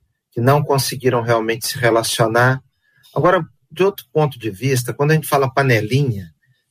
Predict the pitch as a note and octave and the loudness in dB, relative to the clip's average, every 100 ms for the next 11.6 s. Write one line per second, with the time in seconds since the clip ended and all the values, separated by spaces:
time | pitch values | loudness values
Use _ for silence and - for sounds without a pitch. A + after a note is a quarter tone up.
0 | - E3 F3 - - E3 F3+ E3 F3 F3 | 0 0 0 -4 0 2 2 0 2 2
1 | D3 - C#3 C#3+ D3 C#3+ C#3 B2+ A#2+ B2+ | 0 0 0 2 2 2 2 2 0 0
2 | C3+ C3+ A#2+ C3 C3 B2+ C#3 C3 - F2 | 2 2 0 0 0 2 2 0 -10 -12
3 | _ D#2 _ _ _ _ _ _ _ _ | _ -20 _ _ _ _ _ _ _ _
4 | - D3 D#3+ - - G3 C3+ - F3+ E3+ | -2 0 0 -2 -2 -2 -2 -2 0 2
5 | G3+ G3+ E3+ D3+ C#3 B2+ A#2 G2+ - A#2+ | 2 2 2 2 0 -2 -4 -4 -2 0
6 | A2+ G2 _ _ _ _ _ _ - D3+ | 0 -4 _ _ _ _ _ _ -2 -2
7 | - E3+ D#3+ C#3 D3+ D#3 D3 B2+ C3 A#2+ | 2 2 2 2 0 2 2 2 2 2
8 | A2+ A2+ A2 G2+ G2+ - - C3+ B2 A#2+ | 2 2 0 -6 -12 -8 0 2 2 0
9 | - E3+ D#3 B2+ D3+ F3+ E3+ E3 E3 D3+ | 0 2 2 2 0 -2 2 2 2 2
10 | D3 - A2 D#3+ D#3+ D3 - C3 A#2+ D#3 | 2 0 0 0 0 -2 -4 -4 -4 -6
11 | D3+ - D3 A#2+ D3+ - | -6 -6 -2 0 0 -2